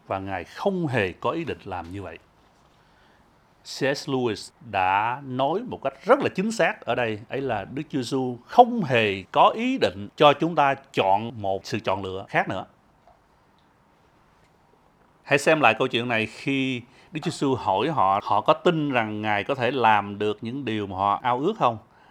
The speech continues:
Thì họ đã trả lời như thế nào? Họ trả lời rằng, "Thưa Chúa, có."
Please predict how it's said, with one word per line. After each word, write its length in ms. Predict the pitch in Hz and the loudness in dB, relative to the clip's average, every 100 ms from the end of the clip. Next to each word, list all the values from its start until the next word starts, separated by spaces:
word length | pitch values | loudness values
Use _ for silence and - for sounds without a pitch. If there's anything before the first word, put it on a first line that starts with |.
| _ | _
Thì 180 | - 104 | -6 -6
họ 220 | 92 95 | -2 -4
đã 160 | 98 101 | -2 -4
trả 140 | 113 | -2
lời 180 | 110 95 | -2 -4
như 80 | 92 | -6
thế 120 | 107 | -10
nào? 140 | 113 92 _ _ _ _ _ _ _ _ _ _ _ _ _ _ _ | -10 -12 _ _ _ _ _ _ _ _ _ _ _ _ _ _ _
Họ 120 | - 120 | -12 -8
trả 140 | 107 | -6
lời 140 | 113 | -4
rằng, 200 | 107 101 90 _ _ _ _ _ _ _ _ _ - | -4 -8 -12 _ _ _ _ _ _ _ _ _ -8
"Thưa 200 | - 117 | -2 0
Chúa, 280 | 123 123 160 _ _ _ _ _ | 0 -6 -6 _ _ _ _ _
có." 240 | - 104 | -8 -6